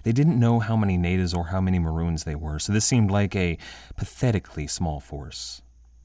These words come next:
But then, a few months later, after about six months on the island of people dying, going hungry, and living in fear, a ship from England finally arrived there in what was called Caguay Port.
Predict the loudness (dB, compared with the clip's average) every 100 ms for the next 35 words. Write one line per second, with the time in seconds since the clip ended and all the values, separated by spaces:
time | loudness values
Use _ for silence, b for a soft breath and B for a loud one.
0 | -20 -20 -20 -20 -10 -2 4 8 8 B
1 | B B -8 -2 4 8 8 6 2 0
2 | -2 -2 -4 -4 2 4 4 2 0 0
3 | 0 2 2 0 0 2 4 2 2 0
4 | -2 -4 -4 -4 -4 0 2 4 4 4
5 | 2 2 0 0 2 4 4 4 4 4
6 | 2 2 2 2 0 B B B -4 -2
7 | -2 -4 -2 2 2 4 2 4 0 0
8 | 0 2 2 2 2 2 0 -4 -6 -2
9 | 2 2 0 -4 -6 -4 -4 -4 -4 -2
10 | 0 0 -2 -10 -12 -14 -20